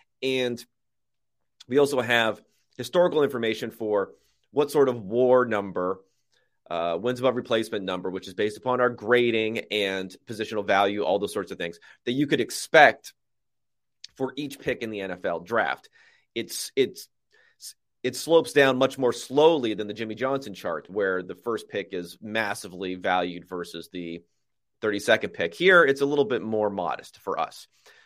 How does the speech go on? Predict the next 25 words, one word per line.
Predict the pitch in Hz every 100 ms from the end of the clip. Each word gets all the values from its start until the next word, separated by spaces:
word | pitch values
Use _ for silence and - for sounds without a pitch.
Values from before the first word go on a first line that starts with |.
| _
So | -
when | 160
we | 165 208
put | 208 196
together | 202 180 170
all | 127 151
of | 143
this | 139 139
war, | 98 101 92 92 - _ _
these | - 135
war | 139 156 185
numbers | 165 147 139
don't | 131 113 101
mean | 104 127
a | 120
whole | 131 131
lot, | 135 131
but | 123
it | 120
comes | 165 151
out | 143 135 -
to | 127 113 101 _ _ _ _ _
about | - 113 123 120 113 - _ _ _ _ _ _ _ _ - -
three | - 147
quarters | 147 - 147 135 131